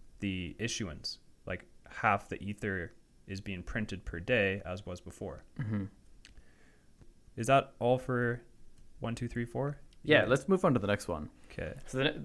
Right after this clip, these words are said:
Speaker 2: the next few, uh, are pretty quick to describe. <laughs> They're, they're not nearly as obscure, of course.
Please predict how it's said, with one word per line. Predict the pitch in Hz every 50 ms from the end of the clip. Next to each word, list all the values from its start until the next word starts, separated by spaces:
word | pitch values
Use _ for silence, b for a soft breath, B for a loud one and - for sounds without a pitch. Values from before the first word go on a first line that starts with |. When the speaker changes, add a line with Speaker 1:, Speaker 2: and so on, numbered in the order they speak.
| - -
Speaker 2:
the | 135 127 135 135
next | 156 208 - -
few, | - - - 123 123 120 123 120 113 117 - - - - -
uh, | 117 117 117 113 110 -
are | 127 120
pretty | - 139 101 92
quick | - - 98 92 -
to | 90
describe. | 87 101 - - - 95 95 95 98 104 -
<laughs> | -
They're, | - - 98 95 90 - - -
they're | - - - - - - - - - - - - 143
not | 135 127 110
nearly | 117 123 123 117 107
as | 104 101 98
obscure, | 101 95 - - - - 117 104 98 95 95 101 -
of | - -
course. | - - 107 107 107 -